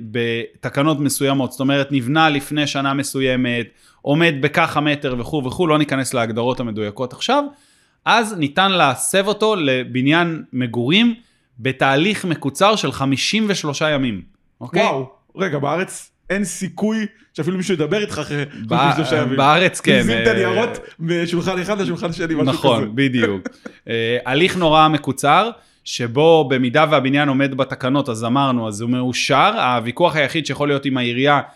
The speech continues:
Speaker 1: זה על כמה דירות. היתרון ב-P D, בשונה מניו בילד, ניו בילד זה שאתה לוקח אדמה ובונה חדש, פי די זה תמיד הסבה של משרדים למגורים. אה, ההבדל הוא שבניו בילד יש מינימום גודל לדירה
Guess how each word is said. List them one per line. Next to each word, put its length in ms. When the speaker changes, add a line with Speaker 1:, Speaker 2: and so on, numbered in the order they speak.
Speaker 1:
זה 100
על 140
כמה 260
דירות. 500
היתרון 460
ב-P 400
D, 40
בשונה 340
מניו 300
בילד, 300
ניו 200
בילד 220
זה 100
שאתה 420
לוקח 380
אדמה 360
ובונה 320
חדש, 520
פי 140
די 160
זה 120
תמיד 260
הסבה 420
של 140
משרדים 580
למגורים. 720
אה, 280
ההבדל 460
הוא 260
שבניו 480
בילד 280
יש 260
מינימום 460
גודל 320
לדירה 460